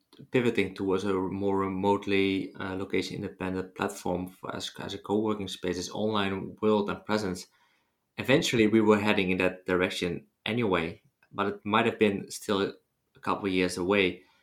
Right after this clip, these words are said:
Because of covid nineteen, uh, it forced our hand, it forced your hand, basically,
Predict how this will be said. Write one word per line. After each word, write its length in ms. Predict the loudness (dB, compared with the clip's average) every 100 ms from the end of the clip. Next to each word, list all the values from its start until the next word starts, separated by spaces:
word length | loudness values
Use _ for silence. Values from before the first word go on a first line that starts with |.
| _ _ -20 -18
Because 280 | -2 2 2
of 200 | -2 -4
covid 320 | 4 6 6
nineteen, 920 | 2 0 -2 0 2 2 0 -2 -8 -14 _ _ -8
uh, 180 | -4 -4
it 80 | -6
forced 360 | 2 4 4
our 140 | 2 0
hand, 540 | 2 2 2 -2 -8
it 80 | -16
forced 500 | -4 0 0 -2 -16 _ _ _ _
your 220 | 4 6 6
hand, 300 | 4 0 -4 -2
basically, 580 | -2 -2 -2 -2 -2